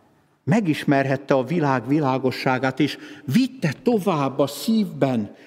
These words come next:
az igében, a szentségek által. Ezért vallott Luther a kilencvenöt tételben, éppen ma erre a napra emlékezünk, hogy ő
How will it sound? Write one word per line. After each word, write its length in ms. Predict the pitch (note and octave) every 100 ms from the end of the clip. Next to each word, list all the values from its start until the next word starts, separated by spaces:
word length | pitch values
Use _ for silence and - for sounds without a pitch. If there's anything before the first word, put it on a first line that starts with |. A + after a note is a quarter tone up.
| -
az 240 | - D#3+ -
igében, 680 | B3 A3 G3+ D#3+ D3+ C#3 C3
a 60 |
szentségek 800 | C#3 B3 B3+ G#3 F#3+ D3+ D3 -
által. 720 | - F3 E3+ B2+ G#2 - - - - - - _
Ezért 420 | C4 A3+ F#3+ E3+
vallott 460 | F3+ G#3 G3 E3+ -
Luther 560 | G#3 - E3+ C#3 - - - -
a 120 | D#3
kilencvenöt 680 | - B3 F3 D3 F3 D#3 D3+
tételben, 840 | - F#3+ F3 D3+ C#3 B2+ C#3 C3+ - - -
éppen 320 | - - B2
ma 280 | A#2 D3 C#3
erre 360 | - D3 D3 C#3
a 80 | B2
napra 400 | B2 D3 C#3+ C3+
emlékezünk, 680 | D3 D#3+ C#3+ C3+ C#3+ D3 C3+
hogy 180 | C3 C3+
ő 400 | C3 B2 -